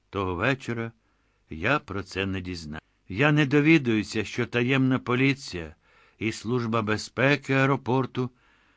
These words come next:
доклали всіх зусиль, аби не пустити українських дипломатів до гучномовця. Їх водили околясом,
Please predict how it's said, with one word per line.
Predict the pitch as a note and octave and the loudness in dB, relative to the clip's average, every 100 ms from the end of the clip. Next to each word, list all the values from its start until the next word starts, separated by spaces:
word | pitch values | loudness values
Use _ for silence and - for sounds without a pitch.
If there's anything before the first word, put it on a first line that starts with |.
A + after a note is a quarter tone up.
| _ | _
доклали | F2+ B2+ - C3+ F3+ E3+ C3+ | -2 -2 0 4 6 6 4
всіх | G2+ - C3+ G#2+ | 2 0 2 2
зусиль, | G2+ G2 - B2+ D3 A2+ - _ _ _ _ _ _ | -2 -4 0 2 4 2 -2 _ _ _ _ _ _
аби | - C#3 C3 D#3+ E3+ | 2 2 6 6 8
не | D#3 C#3+ | 6 4
пустити | C3+ C3+ - D3 D3+ C#3+ B2+ | 4 0 2 2 2 2 2
українських | B2 - A2 A2+ B2 A2 - A2 G2+ | 2 0 0 2 2 0 -2 -2 0
дипломатів | G#2+ - G2 G2 A2+ C3 C3 B2+ B2+ - _ - | -2 -2 -2 0 2 0 0 -4 -4 -12 _ -14
до | D#2+ F#2+ | -8 -6
гучномовця. | F#2 A2 - G#2 F#2+ D2+ D2 - - - _ _ - | -4 -6 -4 -4 -4 -4 -10 -14 -18 -20 _ _ -4
Їх | A#2 D#3+ - | 2 2 2
водили | G2+ A2 A2 G#2 G#2 | -2 0 0 0 0
околясом, | G#2 - G2+ A2+ A#2+ - G#2+ G#2+ | -2 -2 0 2 0 -4 -6 -8